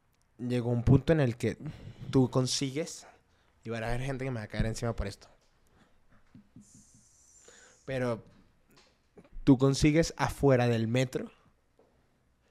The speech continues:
o en el tianguis el mismo zapato de,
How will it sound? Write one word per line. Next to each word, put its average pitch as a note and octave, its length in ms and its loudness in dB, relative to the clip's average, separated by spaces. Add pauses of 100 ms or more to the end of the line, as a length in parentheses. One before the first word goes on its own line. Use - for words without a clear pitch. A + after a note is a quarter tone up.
(320)
o A#2+ 140 -4
en A#2 100 -4
el A2 200 -6
tianguis C#3 680 -2 (580)
el B2 140 -4
mismo C3+ 320 4
zapato C3+ 760 -2 (240)
de, A2+ 800 -2